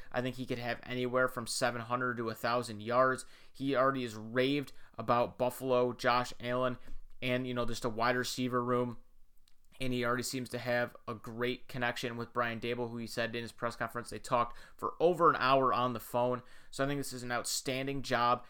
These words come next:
an identifying position you still, you know, needed some depth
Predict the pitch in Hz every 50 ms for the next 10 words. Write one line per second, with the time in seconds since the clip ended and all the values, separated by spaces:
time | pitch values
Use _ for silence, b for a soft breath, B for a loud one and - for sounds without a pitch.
0 | B B B - 120 120 120 113 - 135 139 147 143 - 151 147 147 147 143 127
1 | 131 131 131 - 131 123 120 113 - - - 131 135 139 151 143 143 139 - -
2 | - - - - - - - - - - - 123 117 113 110 107 - - - -
3 | 120 120 123 135 147 143 143 135 - - 135 117 110 - 127 123 - - -